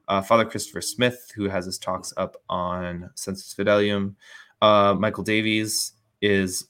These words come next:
great. I, I, I disagree with him on certain things, obviously, but, um, he does a good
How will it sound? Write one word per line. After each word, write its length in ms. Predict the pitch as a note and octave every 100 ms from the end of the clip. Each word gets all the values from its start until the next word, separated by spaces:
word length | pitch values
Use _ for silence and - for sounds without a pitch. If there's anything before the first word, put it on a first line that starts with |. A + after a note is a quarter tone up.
| -
great. 360 | G#2+ G#2+ - _ -
I, 200 | G2+ - -
I, 200 | F2+ - _ -
I 80 | G2+
disagree 360 | G2+ - G2+
with 120 | G2
him 260 | G2 F#2+ F#2 -
on 100 | F#2+
certain 200 | F#2+ G2
things, 200 | G2 F#2+
obviously, 640 | F2+ G2 G2 G#2 G2+ - - - _ -
but, 180 | F2
um, 480 | F2 E2+ E2+ E2+ G2 _ _ _ _ _ _ - _
he 160 | A2 A2
does 180 | G#2 G2+
a 40 |
good 280 | G2 F#2+